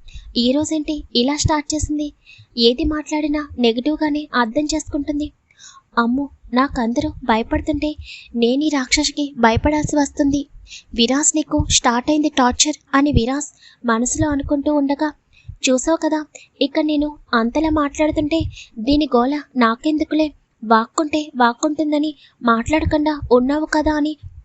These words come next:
వసు మళ్ళీ మాట్లాడగానే అసలు విరాజ్కి ఏం మాట్లాడాలో కూడా అర్థం కాదు. వెంటనే తనకి ఫోన్ రాకపోయినా తన పాకెట్లో ఉన్న ఫోన్ తీసుకుని, "హా, వస్తున్నాను" అని చెప్పి రూమ్లో నుండి స్పీడ్గా బయటికి వెళ్ళిపోతాడు. విరాజ్ వెళ్ళిపోయిన తర్వాత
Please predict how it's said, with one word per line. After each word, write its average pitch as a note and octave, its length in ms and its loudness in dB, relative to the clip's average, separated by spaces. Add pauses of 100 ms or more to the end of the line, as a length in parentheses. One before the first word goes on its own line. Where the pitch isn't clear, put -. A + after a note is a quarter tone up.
వసు A#3 340 2
మళ్ళీ D4 400 0 (100)
మాట్లాడగానే D4 760 0 (400)
అసలు D4 260 4
విరాజ్కి C#4+ 580 -4 (100)
ఏం C4 240 2
మాట్లాడాలో D4+ 540 0
కూడా D4+ 260 -4 (120)
అర్థం B3 300 -2
కాదు. D4 280 -2 (600)
వెంటనే A#3+ 440 0
తనకి D4+ 420 -6 (120)
ఫోన్ C4+ 280 4
రాకపోయినా D4+ 580 0 (440)
తన D4 80 2
పాకెట్లో C#4+ 540 0
ఉన్న D4+ 140 0
ఫోన్ C#4 340 0
తీసుకుని, D4 420 -4 (300)
"హా, D4 180 2
వస్తున్నాను" D4+ 560 0
అని D4 220 0
చెప్పి C#4+ 260 -4 (240)
రూమ్లో B3 320 4
నుండి D#4 220 -2
స్పీడ్గా C#4+ 520 -2 (100)
బయటికి B3 360 0
వెళ్ళిపోతాడు. C#4+ 640 0 (1200)
విరాజ్ C4+ 460 2
వెళ్ళిపోయిన C4+ 400 0
తర్వాత D4+ 500 -2